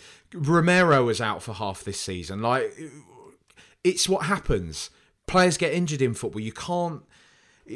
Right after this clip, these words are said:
and I get that it's a factor, but it's just this idea that somehow, oh, well, they would have had it were it not for Partey. Because, I mean, they might still do it. That's the thing. I'm, I'm not counting my chickens yet. I'm still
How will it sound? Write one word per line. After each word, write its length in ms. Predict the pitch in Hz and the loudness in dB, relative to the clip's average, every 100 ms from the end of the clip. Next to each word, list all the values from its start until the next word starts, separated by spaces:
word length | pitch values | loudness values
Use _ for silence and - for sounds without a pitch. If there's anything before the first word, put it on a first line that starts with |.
| 143 | -4
and 420 | 180 190 180 202 | 2 2 6 8
I 120 | 202 | 8
get 280 | 196 220 127 | 8 6 6
that 80 | 123 | 0
it's 220 | 120 - | -2 -4
a 40 | |
factor, 440 | - 175 123 - 120 | -4 -2 -4 -4 -4
but 140 | 127 | 0
it's 180 | 120 - | 0 0
just 200 | 170 147 | -2 0
this 160 | 151 151 | -2 4
idea 440 | 147 143 147 147 | 4 6 8 8
that 260 | 127 127 - _ _ | 6 -2 -8 _ _
somehow, 840 | - - 156 143 139 135 123 123 120 - | -6 0 2 2 2 2 2 0 -2 2
oh, 200 | 143 127 | 4 6
well, 360 | 131 123 123 | 4 4 2
they 240 | 123 139 139 | 4 6 6
would 240 | 123 147 | 8 6
have 120 | 127 113 | 6 4
had 180 | 107 | 2
it 220 | 104 101 - | 2 -2 -2
were 260 | 123 117 107 | 2 2 2
it 80 | 117 | -2
not 160 | 110 | -4
for 80 | - | -6
Partey. 440 | - 123 113 98 90 | -6 -4 -4 -6 -10
Because, 400 | - 139 123 - - | -6 -4 -4 -10 -10
I 40 | - | -4
mean, 100 | 247 | 4
they 80 | 285 | 6
might 200 | 294 208 | 6 4
still 180 | - 190 | 4 4
do 180 | 202 240 | 6 6
it. 240 | 92 - _ _ | 4 -4 _ _
That's 160 | 180 180 | -2 4
the 60 | |
thing. 160 | 202 196 | 4 6
I'm, 180 | 190 202 | 4 4
I'm 260 | 185 220 208 | 2 2 2
not 220 | 214 151 | 2 0
counting 260 | - 190 160 | -2 0 0
my 80 | |
chickens 480 | 156 - - 160 101 | -2 -4 -4 -4 -4
yet. 140 | 92 - | -6 -2
I'm 160 | 139 156 | -2 -2
still 520 | - 196 190 180 | -2 2 4 4